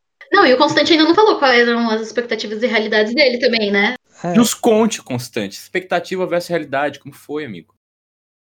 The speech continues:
Speaker 2: Pra falar a verdade, eu nunca tive, tipo, essas expectativas de adolescente e tal, High School Musical, de
Speaker 3: Já tava lá embaixo, então,
Speaker 2: de
Speaker 3: fundo do
Speaker 2: querer,
Speaker 3: poço.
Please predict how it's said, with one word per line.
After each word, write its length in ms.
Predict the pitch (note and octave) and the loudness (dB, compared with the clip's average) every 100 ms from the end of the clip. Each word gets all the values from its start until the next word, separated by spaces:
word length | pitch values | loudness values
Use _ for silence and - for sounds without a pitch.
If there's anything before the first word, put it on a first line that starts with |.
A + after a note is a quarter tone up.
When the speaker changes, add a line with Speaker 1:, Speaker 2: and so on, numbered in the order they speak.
| _ | _
Speaker 2:
Pra 140 | D#3 | -8
falar 160 | D#3 D#3+ | -6 -4
a 40 | |
verdade, 460 | E3 D#3 C3 C3+ D3 | -2 -2 -4 -6 -6
eu 80 | D3+ | -6
nunca 240 | D#3+ F3+ | -6 -8
tive, 720 | - F3+ D#3+ C3 A#2 G#2+ G2+ _ _ _ | -8 -8 -6 -4 -4 -6 -12 _ _ _
tipo, 200 | _ - | _ -10
essas 680 | G#2+ - G#2 - - - - | -10 -10 -10 -12 -16 -16 -18
expectativas 1120 | - - G#2 G2+ G2 G#2 G#2 G2+ G2 F#2 - - | -20 -14 -12 -12 -12 -12 -14 -16 -16 -18 -18 -16
de 120 | G#2+ | -16
adolescente 640 | G2 G2 G2 - G2 G2 - | -14 -14 -12 -12 -14 -16 -20
e 40 | |
tal, 240 | - G2+ | -18 -18
High 160 | G2 F#2+ | -16 -18
School 220 | - G#2 | -16 -16
Musical, 560 | F#2+ G2+ G2+ F#2+ - G2 | -12 -12 -12 -14 -18 -20
de 260 | G2 G#2 G2+ | -18 -18 -4
Speaker 3:
Já 120 | B2+ | -2
tava 180 | B2 D#3 | 0 0
lá 80 | E3+ | 0
embaixo, 380 | F3+ B2+ G2+ - | 0 0 -2 -6
então, 220 | G#2 G2+ F#2 | -12 -12 -12
Speaker 2:
de 100 | A2 | -14
Speaker 3:
fundo 40 | |
do 40 | - | -6
Speaker 2:
querer, 680 | G#2+ A2 A2 G#2+ G#2 | -2 0 0 -2 -4
Speaker 3:
poço. 0 | G#2 | -10